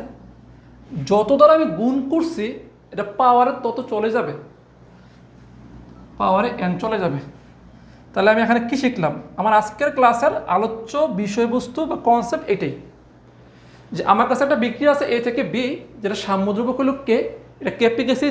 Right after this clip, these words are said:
যে কোনো কিছু হইতে পারে। এই বিক্রিয়াটা যখন আমি উল্টাই দিছি, ধরো এক নাম্বার এটা, এই বিক্রিয়া যখন আমি বি থেকে এ করে দিছি, সেক্ষেত্রে আমার সাম্য ধ্রুবক উল্টে গেছে, ওয়ান by কে হয়েছে, আর ওয়ান by কে মানে কে ইনভার্স। দুই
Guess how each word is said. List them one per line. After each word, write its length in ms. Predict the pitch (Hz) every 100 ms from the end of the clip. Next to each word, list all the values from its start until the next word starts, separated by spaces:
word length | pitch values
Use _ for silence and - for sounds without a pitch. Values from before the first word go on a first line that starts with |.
| 175
যে 60 | 220 220
কোনো 120 | 247
কিছু 140 | 233 247
হইতে 160 | 190 190
পারে। 140 | 175 - - - - - - - - - - - -
এই 60 | 220 180
বিক্রিয়াটা 420 | 233 - 277 285 277
যখন 140 | 277
আমি 80 | 269 -
উল্টাই 240 | 262 277 320
দিছি, 220 | 233 247 277 - - - - - - _ - - - - -
ধরো 140 | 185 214
এক 60 | -
নাম্বার 200 | 247 196 170
এটা, 120 | - - - - - -
এই 40 | 180
বিক্রিয়া 240 | 208 226 262
যখন 120 | 269
আমি 80 | 277 170
বি 80 | 220 226
থেকে 140 | 254 269
এ 20 | 302
করে 120 | 302
দিছি, 220 | 226 - 247 - - - - -
সেক্ষেত্রে 360 | - 220 247 254 277
আমার 120 | 277
সাম্য 200 | 226 202 214
ধ্রুবক 220 | 233 269 240 -
উল্টে 180 | 226 285 254
গেছে, 200 | - 208 - -
ওয়ান 160 | 202 202
by 80 | 214 220
কে 80 | - 285
হয়েছে, 240 | 226 - 202 - - - _ -
আর 80 | 170 -
ওয়ান 160 | 202 226 226
by 100 | 262
কে 80 | 269 269
মানে 120 | 294 320
কে 80 | 233 226
ইনভার্স। 340 | 202 156 151 - - - - - - - - - - - - - - - - - -
দুই 100 | 156